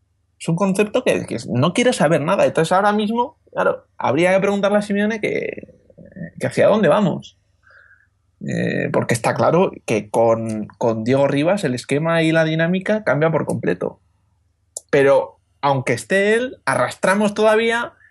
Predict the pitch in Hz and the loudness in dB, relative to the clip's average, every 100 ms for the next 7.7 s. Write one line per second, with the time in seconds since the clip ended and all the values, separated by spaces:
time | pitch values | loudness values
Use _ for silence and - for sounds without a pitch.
0 | - - 127 156 202 - 240 226 170 156 | -6 0 2 2 0 0 0 0 0 -2
1 | 196 - _ _ - 110 117 113 120 120 | -2 -4 _ _ -6 -2 -2 0 0 0
2 | 123 127 - 131 185 214 226 247 151 143 | -2 -2 -2 2 4 4 4 2 2 2
3 | 175 202 202 220 214 247 - - 170 - | 2 0 0 0 0 -2 -2 -4 -4 0
4 | 233 175 131 123 131 131 120 127 117 110 | 0 2 0 0 0 0 -2 0 0 2
5 | 123 226 254 - - - - - 135 147 | 2 2 0 -10 -20 -20 -10 -6 -2 2
6 | 165 190 233 180 190 247 - 123 127 160 | 2 2 2 2 4 2 0 -2 0 0
7 | 180 208 202 208 226 254 180 | 2 2 2 0 -2 -2 -2